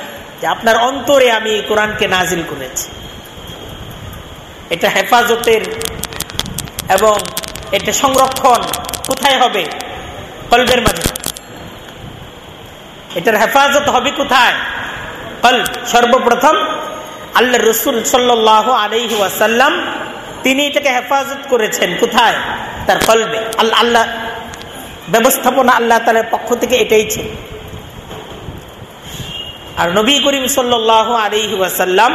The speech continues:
যখন এ কোরআনের সবক দিয়েছেন, সাহাবা একরাম এ কোরআনকে শিখেছেন, এ কোরআনের হেফাজত তারা করেছেন। কিভাবে করেছেন? কলবের মাধ্যমে। কোরআনে কারীমকে মুখস্থ করেছেন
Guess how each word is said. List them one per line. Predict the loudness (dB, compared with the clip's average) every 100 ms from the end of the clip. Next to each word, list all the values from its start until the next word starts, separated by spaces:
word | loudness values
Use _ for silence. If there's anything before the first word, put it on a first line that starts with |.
| -2 -8 -10 -12 -12 -14 -14 -8 0
যখন | 2 4 2 2 -4 -4
এ | -2 4
কোরআনের | 6 6 4 2 0
সবক | 2 4 4 2 2
দিয়েছেন, | 2 2 2 2 0 -6 -10 -12 -14 -16 -16 -18 -16 -18 -14 -4
সাহাবা | 0 4 6 6 4
একরাম | 2 0 -2 -2 -6
এ | 0
কোরআনকে | 4 4 2 -2
শিখেছেন, | -2 0 2 2 4 4 2 -2 -6 -8 -12 -12 -12 -12 -12 -14 -14 -8 -6
এ |
কোরআনের | 2 4 6 4 2 0
হেফাজত | 0 4 4 4 0 2
তারা | 2
করেছেন। | 2 2 2 2 2 2 0 -4 -8 -10 -12 -14 -14 -14 -6 -2
কিভাবে | 2 2 2
করেছেন? | 2 2 2 2 0 -8 -10 -12 -14 -14 -16 -6 2
কলবের | 2 2 -2
মাধ্যমে। | -8 -12 -16 -16 -18 -16 -16 -16 -16 -16 -16 -18 -18 -8
কোরআনে | -4 0 2 2
কারীমকে | 0 0 0 0
মুখস্থ | 2 0 0 0
করেছেন | 2 0 -2 -6